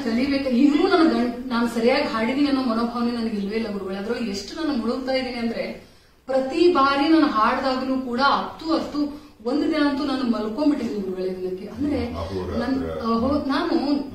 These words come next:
Speaker 1: ನಾನು ನಿಮ್ ಬಗ್ಗೆ ಕಲ್ಪಿಸಕ್ ಶುರು ಮಾಡಿದೆ. ಬಹುಶಃ ಇದಕ್ಕೆ, ಆ, ಅರ್ಧನಾರೀಶ್ವರ ಅಂತಾರೇನೋ ಪರಮಾತ್ಮನನ್ನ ಅಂತ. ನೀವು ಎಷ್ಟು ನೋವು ಅನುಭವಿಸಿರ್ಬೋದು ಈ ಗೀತೆನ ಬರೆಯುವಾಗ ಅನಿಸ್ಬಿಡ್ತು ನನಗೆ. ಅಂದ್ರೆ, "ಯಾರು ನೀನು ಅಹೋರಾತ್ರ?"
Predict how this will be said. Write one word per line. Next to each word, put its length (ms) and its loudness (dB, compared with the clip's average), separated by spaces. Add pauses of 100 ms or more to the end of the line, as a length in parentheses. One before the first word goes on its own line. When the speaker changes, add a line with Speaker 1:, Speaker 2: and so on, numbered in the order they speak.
Speaker 1:
ನಾನು 280 -2
ನಿಮ್ 240 6
ಬಗ್ಗೆ 320 -2
ಕಲ್ಪಿಸಕ್ 480 -10
ಶುರು 120 -8
ಮಾಡಿದೆ. 500 -6 (1300)
ಬಹುಶಃ 380 -10
ಇದಕ್ಕೆ, 760 -2 (500)
ಆ, 160 -10
ಅರ್ಧನಾರೀಶ್ವರ 840 -2
ಅಂತಾರೇನೋ 420 -2
ಪರಮಾತ್ಮನನ್ನ 720 -6
ಅಂತ. 220 -8 (960)
ನೀವು 320 0
ಎಷ್ಟು 360 -2
ನೋವು 300 2
ಅನುಭವಿಸಿರ್ಬೋದು 680 -2
ಈ 80 0
ಗೀತೆನ 340 -10
ಬರೆಯುವಾಗ 360 -2
ಅನಿಸ್ಬಿಡ್ತು 520 -2
ನನಗೆ. 300 -4
ಅಂದ್ರೆ, 600 -2
"ಯಾರು 360 2
ನೀನು 140 2
ಅಹೋರಾತ್ರ?" 560 -2